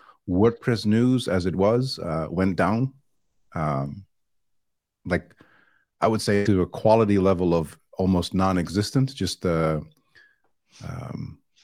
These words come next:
I need to get in front of somebody else and I have my affiliate link, so here they are.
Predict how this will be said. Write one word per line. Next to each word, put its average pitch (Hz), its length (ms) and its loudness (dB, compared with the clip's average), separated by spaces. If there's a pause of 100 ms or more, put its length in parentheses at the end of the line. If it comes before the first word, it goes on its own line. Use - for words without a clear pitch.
(520)
I 85 80 -4
need 90 240 0
to 92 80 -2
get 90 180 2
in 90 120 2
front 90 200 -2
of 85 80 -2
somebody 85 360 0
else 92 240 0
and 82 100 0
I 82 60 0
have 90 260 0
my 85 120 0
affiliate 113 360 -2
link, 117 180 0
so 78 200 -2
here 92 140 2
they 87 120 4
are. 143 240 2